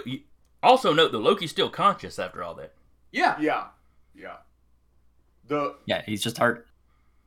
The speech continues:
Speaker 3: the
Speaker 2: He, but he's done.
Speaker 3: Yeah.
Speaker 1: Oh, yeah, he's absolutely done.
Speaker 3: The, the line that tickled Jennifer was, you know, when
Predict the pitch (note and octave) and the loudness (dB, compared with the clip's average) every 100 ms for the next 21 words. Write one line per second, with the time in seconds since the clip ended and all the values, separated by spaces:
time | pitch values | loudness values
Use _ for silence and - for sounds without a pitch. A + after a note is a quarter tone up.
0 | _ _ _ _ _ _ _ - D#3 G3+ | _ _ _ _ _ _ _ 2 2 2
1 | _ - G3 F#3+ E3+ C#3+ F3+ A3+ D3+ - | _ -6 -4 -4 -6 -4 -2 -4 -6 -14
2 | _ D3 D#3 D3+ B2+ F2+ B2+ A2 A#2+ G2+ | _ -2 4 4 4 0 -4 -2 -4 -4
3 | G#2 F#2 F2+ D#2+ - _ _ _ _ _ | -12 -12 -14 -14 -18 _ _ _ _ _
4 | E4+ D#4 E3+ - E3 D3+ D#3+ G3+ A#3+ A3 | -8 0 0 0 -2 0 2 4 2 0
5 | D#3+ - _ _ - F#3 - C#3 C#3 A#2 | -6 -12 _ _ -6 -6 -6 -14 -14 -8
6 | D3 D#3 D3 C3 A#2+ B2+ B2+ A#2 A2 - | -4 -4 -6 -8 -8 -4 -4 -4 -8 -18
7 | - B2+ A#2 A#2+ A2+ | -16 -12 -10 -12 -14